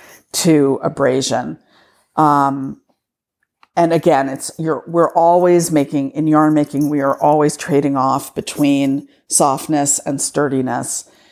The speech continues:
And you, I mean, the great thing about spinning is you get to make your own decisions about that. Um, but you should go into that knowing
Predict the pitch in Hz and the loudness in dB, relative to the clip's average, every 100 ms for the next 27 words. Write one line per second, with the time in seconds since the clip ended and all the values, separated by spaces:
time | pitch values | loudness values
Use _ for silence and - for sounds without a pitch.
0 | _ _ _ - 156 151 147 143 143 - | _ _ _ 0 2 2 2 0 -2 -6
1 | - _ _ _ _ 160 151 143 139 139 | -10 _ _ _ _ -4 0 2 2 2
2 | 131 - 156 143 139 160 156 - 165 143 | -2 -2 0 2 2 2 0 0 0 0
3 | 131 - 170 143 135 143 135 131 - 139 | -2 -2 0 0 -2 -4 -4 -4 -2 -2
4 | 135 131 151 127 143 139 - 170 143 127 | 0 -2 -4 -2 -2 -2 0 0 0 -2
5 | - 147 147 123 - 113 120 - - - | -2 -2 0 0 0 0 0 -2 -8 -20
6 | _ _ _ _ _ - 143 131 127 127 | _ _ _ _ _ -8 -4 -4 -6 -8
7 | - 175 165 151 - 143 160 151 143 151 | -4 -2 0 -4 -4 -2 0 2 2 -2
8 | 143 127 113 123 147 139 127 113 120 131 | -2 0 0 0 0 2 2 0 -2 -6